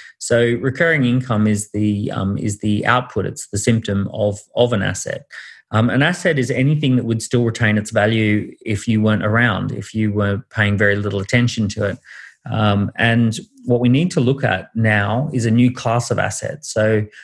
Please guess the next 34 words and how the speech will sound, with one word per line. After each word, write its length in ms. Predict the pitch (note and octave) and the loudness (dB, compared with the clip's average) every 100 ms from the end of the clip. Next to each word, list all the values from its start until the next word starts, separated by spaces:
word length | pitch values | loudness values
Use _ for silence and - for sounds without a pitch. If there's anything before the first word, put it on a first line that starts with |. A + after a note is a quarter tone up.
| _ | _
we 80 | A2+ | 2
need 240 | A#2 C3+ C3+ | 4 4 2
to 80 | A#2+ | 0
look 220 | A2 - | 0 -2
at, 220 | - C#3+ D3+ _ _ - - | -2 -2 -2 _ _ -14 0
we 100 | C3+ | 2
look, 220 | F3+ - - | 2 0 -2
we 100 | C3+ | 2
need 220 | C#3+ E3 | 4 2
to 100 | D3+ | 0
look 260 | C3+ C3 C3 | 0 0 0
at 60 | A2 | 0
this 160 | A2+ | 2
new 120 | B2+ | 2
class 300 | B2+ A#2+ A2+ | 2 0 0
of 60 | G#2+ | 0
asset 280 | G#2+ - - | -2 -2 -4
called 240 | G#2+ F#2+ | -4 0
digital 400 | A#2+ G#2+ G#2+ F#2+ | 0 2 2 2
assets. 560 | G2 G2 - - - - _ _ _ - _ - | 0 -2 -6 -8 -8 -12 _ _ _ -20 _ -2
So 120 | B2+ | 0
in 220 | A#2+ C#3 | 2 4
the 100 | C#3 | 2
agricultural 800 | C#3 F#3 E3+ D3 C#3 C#3+ B2+ G2+ | 2 0 -2 0 0 2 0 0
age, 380 | - G2 - A3+ C4 | -2 -4 -8 -16 -12
the 140 | C3 A#2 | -2 2
number 500 | B2+ C#3 D#3 F3 D#3+ | 4 4 2 2 2
one 300 | C#3 B2+ A#2+ | 0 0 0
type 300 | - A#2 A#2 | 0 0 0
of 120 | G#2+ | 0
asset 400 | G#2+ A2+ G#2 - | 0 0 -4 -4
was 140 | G2+ | -8
farming 480 | - - G#2 A2 G#2 | -8 -2 0 2 2
land. 400 | G2 F#2+ G2+ A#2+ | 2 0 -4 -8